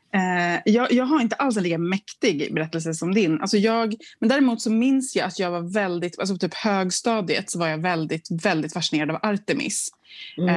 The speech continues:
Speaker 1: Eh, och ritade henne mycket och så här, identifierade mig med henne väldigt starkt. Och
Speaker 2: Mm.
Speaker 1: jag hade ju absolut ingen, liksom, så hednisk praktik eller någon idé om någonting sånt då. Så att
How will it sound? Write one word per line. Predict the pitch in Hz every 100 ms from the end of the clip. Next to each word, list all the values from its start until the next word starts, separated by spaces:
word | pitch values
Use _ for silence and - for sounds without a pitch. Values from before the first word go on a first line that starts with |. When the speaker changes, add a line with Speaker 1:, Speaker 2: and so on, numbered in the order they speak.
| 156 147
Speaker 1:
Eh, |
och | 185
ritade | 180 220 202 - - 214 208
henne | 185 160
mycket | 156 160 - - 151
och | 170
så |
här, | 160 185
identifierade | 214 214 208 - 302 285 156
mig | 143
med | 143 147
henne | 147
väldigt | 147 170
starkt. | - - 117 - -
Och | 175 185 185 175
Speaker 2:
Mm. | 151 151
Speaker 1:
jag | 202
hade | 226 208
ju | 214
absolut | 208 - 233 285 -
ingen, | 165 160 151
liksom, | 160 - 156 156
så | 160
hednisk | 156 160 156 160 160 -
praktik | 165 160 170 165 160
eller | 151
någon | 156 151
idé | 180 156 190 214 165
om | 147
någonting | 151 165 160
sånt | 156 165 165
då. | 156
Så | 202
att | 165